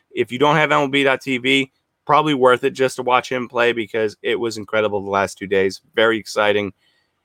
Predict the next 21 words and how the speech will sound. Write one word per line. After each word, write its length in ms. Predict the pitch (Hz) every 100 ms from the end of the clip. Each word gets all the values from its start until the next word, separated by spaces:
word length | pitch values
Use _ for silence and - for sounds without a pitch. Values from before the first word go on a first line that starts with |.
| _ -
And, 400 | 101 104 95 104
uh, 340 | 104 101 98 - _ _ _ _ -
here's 260 | 127 135
to 100 | 147
a 80 | 127
really 300 | 120 131 139
long 240 | 131 135
career 240 | 127 127 131
for 140 | 131
Wander 240 | 123 127 127
Franco, 260 | 139 156
and 100 | 190
here's 200 | 156 196
to 160 | - 202
a 20 |
lot 220 | 175 196
of 60 | 185
money 320 | 208 220 139
for 100 | -
you 160 | 156 214
guys 380 | 151 123 139